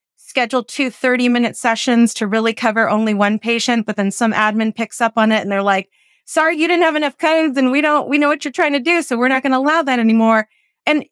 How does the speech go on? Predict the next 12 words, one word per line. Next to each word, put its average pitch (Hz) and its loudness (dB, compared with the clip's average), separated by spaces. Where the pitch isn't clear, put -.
when 302 0
you 302 2
are 262 2
shrunken 277 0
in 226 2
terms 240 0
of 214 -6
time 240 -2
and 208 -2
time 226 0
with 208 -4
patients, 220 -4